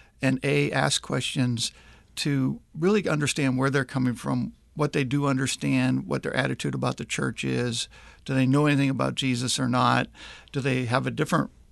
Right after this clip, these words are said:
religion? You know, uh, so as we listen and ask, we begin the witnessing process of really connecting with a person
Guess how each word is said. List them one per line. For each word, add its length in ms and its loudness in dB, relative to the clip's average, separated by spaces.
religion? 600 0
You 120 -6
know, 220 -8
uh, 200 -6
so 200 -2
as 100 0
we 140 2
listen 360 2
and 140 0
ask, 280 -2
we 120 -2
begin 480 0
the 100 0
witnessing 440 -2
process 600 -4
of 420 -8
really 280 0
connecting 440 -2
with 120 -2
a 40 -6
person 480 -4